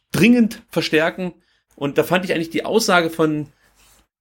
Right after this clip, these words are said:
Thomas Hitzesberger vor der Zweitligasaison ganz gut. Wir wissen nicht, wie die Stürmer performen.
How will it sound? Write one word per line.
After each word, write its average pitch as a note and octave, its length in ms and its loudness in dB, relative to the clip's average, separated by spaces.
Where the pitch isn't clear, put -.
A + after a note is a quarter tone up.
Thomas E3 280 2
Hitzesberger D#3+ 640 4
vor E3+ 320 2
der D3 260 4
Zweitligasaison C3 760 2
ganz B2+ 220 -2
gut. D#3+ 220 2
Wir C3 160 0
wissen C#3 240 2
nicht, G3 260 0
wie D#3 120 -4
die D3 80 -4
Stürmer D#3 340 4
performen. E3+ 680 0